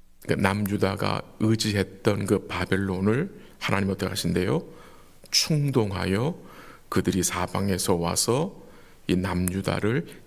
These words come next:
치게 하시겠다고 합니다. 그러니까 하나님이 바벨론을 충동하여 이 남유다,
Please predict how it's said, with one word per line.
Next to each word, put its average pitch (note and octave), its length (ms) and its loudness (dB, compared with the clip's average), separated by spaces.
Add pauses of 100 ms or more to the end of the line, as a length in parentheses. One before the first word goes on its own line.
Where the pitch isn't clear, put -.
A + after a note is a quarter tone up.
치게 - 380 2
하시겠다고 - 680 -4
합니다. - 460 -12 (1500)
그러니까 - 240 -2
하나님이 G2+ 600 0 (800)
바벨론을 G2+ 640 2
충동하여 A2+ 920 0 (1000)
이 G2 100 2
남유다, F#2 720 -2